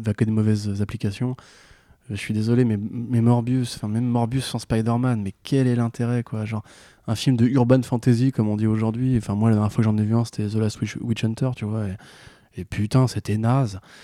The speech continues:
Mais je veux dire, y-, c'est un genre de fiction qui a donné des, des trucs comme Underworld, euh, Blade, à la limite, voilà, Blade.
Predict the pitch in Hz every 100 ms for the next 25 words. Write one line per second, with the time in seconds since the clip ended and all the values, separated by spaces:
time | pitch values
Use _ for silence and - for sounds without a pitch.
0 | - - 113 110 110 117 120 120 73 -
1 | 117 120 117 135 117 - 110 - 147 -
2 | 104 104 110 117 101 95 98 101 95 -
3 | 117 - 95 95 104 107 120 127 127 113
4 | 95 95 - - - 107 135 165 131 107
5 | 110 123 127 107 131 104 117 120